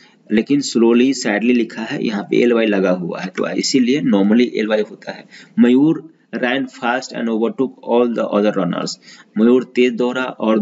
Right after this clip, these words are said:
दूसरे runners को पछाड़ दिया। तो यहाँ fast जो है दौड़ने का तरीका बता रहा है,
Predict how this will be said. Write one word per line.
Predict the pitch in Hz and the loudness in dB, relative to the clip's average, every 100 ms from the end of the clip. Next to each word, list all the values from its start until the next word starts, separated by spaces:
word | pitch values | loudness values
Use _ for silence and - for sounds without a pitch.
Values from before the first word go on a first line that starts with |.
| 101 | -2
दूसरे | 107 - 123 117 - - - _ - | -4 0 0 0 -4 -16 -20 _ -4
runners | 107 104 110 | 0 0 -2
को | - 113 | -4 -6
पछाड़ | 87 - 95 98 | -6 -6 -4 -2
दिया। | 98 117 | 0 0
तो | 185 - - - - | 0 -10 -20 -6 -2
यहाँ | 95 | -2
fast | - - 104 123 - 233 | -4 -6 -4 -4 -6 -8
जो | 147 - | -4 -2
है | 120 170 160 | -2 -2 -2
दौड़ने | 104 104 107 | -2 -2 -2
का | 104 | -4
तरीका | - 107 98 92 135 | -6 -2 -2 -2 -2
बता | 131 120 | -2 -4
रहा | 104 101 104 | -2 -2 -2
है, | 113 156 | -2 -2